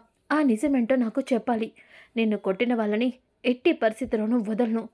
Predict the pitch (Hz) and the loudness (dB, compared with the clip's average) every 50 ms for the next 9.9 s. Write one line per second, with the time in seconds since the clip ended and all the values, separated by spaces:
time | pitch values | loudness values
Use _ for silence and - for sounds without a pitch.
0 | _ _ _ _ _ _ _ - 214 196 190 - 202 196 208 - 226 233 - - | _ _ _ _ _ _ _ -6 -4 -4 -2 -2 -2 -2 -2 -2 -4 -4 -6 -8
1 | - _ - - _ _ _ - - 240 202 196 214 233 220 208 202 - - 226 | -18 _ -20 -20 _ _ _ -4 0 0 2 2 2 0 0 -2 -2 0 0 0
2 | 220 220 208 208 220 214 - _ _ _ _ _ _ _ - 190 214 220 214 202 | 0 0 0 0 -2 -4 -8 _ _ _ _ _ _ _ -8 -2 0 0 0 0
3 | 208 214 214 196 185 180 175 180 196 208 233 233 - 226 220 - _ _ - 202 | 0 -2 -4 -4 -4 -2 0 0 0 0 -2 -6 -8 -10 -12 -12 _ _ -6 -4
4 | 208 220 220 196 226 285 285 285 - _ _ - - _ _ _ 208 202 240 247 | -2 -2 -2 0 0 -2 -2 -2 -6 _ _ -20 -20 _ _ _ -6 -2 -2 -2
5 | 247 - 269 - 214 - 254 247 - 247 226 - 254 226 - 220 196 202 220 214 | 0 -2 -4 -4 -4 -4 -4 -4 -2 -4 -2 -2 -2 -2 -2 -2 -4 -4 -4 -6
6 | - _ _ 214 220 226 208 220 214 214 - 196 202 220 - 247 220 208 - - | -8 _ _ -2 -2 0 2 2 0 0 0 -2 -2 -2 -2 -4 -8 -8 -10 -18
7 | - - - _ - 285 330 311 - 277 185 208 240 233 208 220 208 208 214 233 | -20 -20 -6 _ 2 2 2 4 2 2 2 2 0 0 2 2 2 2 0 0
8 | 233 233 214 - - - 240 220 240 226 214 - - - - - _ _ _ - | -2 -2 -4 -4 -4 -4 -2 0 0 2 2 0 0 -4 -10 -20 _ _ _ -4
9 | 359 349 330 320 302 294 294 254 226 - 175 - - 254 226 226 220 | 0 4 6 6 6 6 4 0 -4 -4 -4 -4 -2 -2 -2 -2 -2